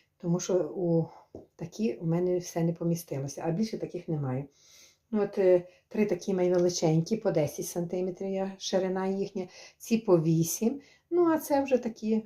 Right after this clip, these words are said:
от формочки собі дві. То вийшло у мене вісім штучок.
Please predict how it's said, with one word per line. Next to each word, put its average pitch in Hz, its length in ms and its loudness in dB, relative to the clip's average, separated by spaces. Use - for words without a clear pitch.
от 180 180 -12
формочки 170 720 -4
собі 156 300 -6
дві. 135 260 -8
То 190 400 0
вийшло 247 360 4
у - 20 0
мене 220 400 2
вісім 185 360 -10
штучок. - 520 -14